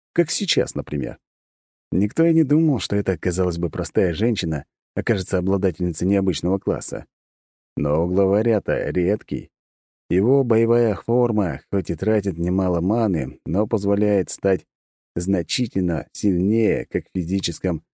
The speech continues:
так и в магическом плане. Так что, подобравшись поближе к ящерице, каменный великан топнул по земле, отчего она разошлась широкой и глубокой трещиной прямо под ногами рептилии.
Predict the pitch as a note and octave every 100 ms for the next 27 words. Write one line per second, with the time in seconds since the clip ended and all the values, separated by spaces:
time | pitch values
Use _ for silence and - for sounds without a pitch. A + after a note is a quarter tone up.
0 | _ _ G#2 G2 F#2+ F#2 G2+ G#2 F#2+ -
1 | F#2+ F#2 C3+ G#2+ B1+ G1+ _ _ _ _
2 | _ _ _ _ _ _ _ G2+ D3+ -
3 | D3 D3 C#3+ F2+ F#2+ F#2 F#2 - - F2
4 | F2+ F#2 F2 D#2+ G2 A2 G#2 A2 G2+ F2
5 | G2+ F#2+ D#2+ G2+ G2+ F#2+ F#2 E2+ E2+ F2+
6 | G#2 G2+ F2 D#2+ A2+ F#2 F#2 D#2+ E2+ E2+
7 | G2+ A2+ G#2+ - _ _ _ - G2+ -
8 | B2 C3 A#2+ A#2+ A2+ G2+ G2+ F#2 A2 F#2+
9 | - F2+ A#2 G#2+ - F2+ F#2 F#2+ G2 F#2
10 | D#2+ G2 A#2+ G#2 G2 F2+ D#2+ G2+ F#2+ E2
11 | F2 F2 F#2+ F#2+ E2+ F2+ A2+ - G2+ C#2
12 | G#1